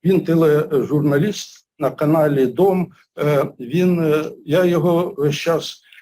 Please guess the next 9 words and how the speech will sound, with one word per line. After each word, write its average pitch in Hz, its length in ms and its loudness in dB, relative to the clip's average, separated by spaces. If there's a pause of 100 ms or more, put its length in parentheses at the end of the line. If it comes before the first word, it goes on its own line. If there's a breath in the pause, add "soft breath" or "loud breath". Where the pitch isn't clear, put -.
(140 soft breath)
просив, 185 540 0
щоб 156 220 -4
він 175 120 2
написав 160 520 -2
для 147 140 -2
першої 123 480 -4
книги. 113 400 -10 (400)
Довго 165 460 2
він 165 320 2